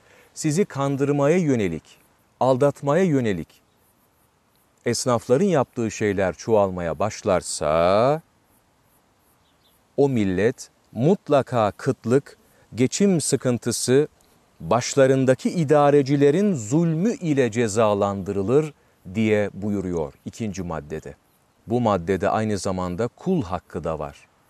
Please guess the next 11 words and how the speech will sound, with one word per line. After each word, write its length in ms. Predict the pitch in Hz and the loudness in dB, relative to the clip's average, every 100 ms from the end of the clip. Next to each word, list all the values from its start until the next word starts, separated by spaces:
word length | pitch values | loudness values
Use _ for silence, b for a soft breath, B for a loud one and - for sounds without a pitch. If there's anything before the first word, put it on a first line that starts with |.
| b b | b b
Bilerek, 540 | 85 120 156 180 127 - _ _ - | -4 0 2 2 0 -2 _ _ -8
isteyerek 580 | - - 160 165 165 156 - | -8 -6 -2 0 2 0 -2
aldatmak 720 | 101 90 98 - 101 104 - | -4 -2 -4 -4 -6 -6 -6
var. 200 | 67 - _ b b - | -10 -10 _ b b -2
Ölçü 400 | 131 156 - 226 | 2 2 0 2
ve 120 | 180 | 2
tartı 600 | - 139 131 - 151 165 - | 2 0 0 -2 -6 -6 -6
bugün 560 | 123 139 190 143 160 175 _ _ _ _ b b b b _ - | -8 -4 -2 -2 -4 -8 _ _ _ _ b b b b _ -14
şöyle 380 | - 208 196 113 | 2 4 4 4
değerlendirilebilir 920 | 107 95 92 87 85 85 85 80 78 | 2 2 -2 -4 -6 -6 -6 -6 -12
kardeşlerim. 800 | - 92 90 90 - 98 151 | -8 -6 -4 -6 -8 -6 -6